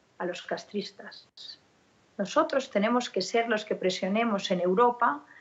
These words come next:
los que presionemos a Estados Unidos, los que lideremos una política que defienda la libertad y que dé voz a los cubanos que hoy no pueden dar voz,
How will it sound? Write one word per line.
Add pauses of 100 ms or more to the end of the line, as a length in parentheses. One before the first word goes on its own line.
(140)
los
que
presionemos
a
Estados
Unidos, (160)
los
que (180)
lideremos
una
política (580)
que
defienda
la
libertad
y
que
dé
voz
a
los
cubanos
que
hoy
no
pueden
dar
voz,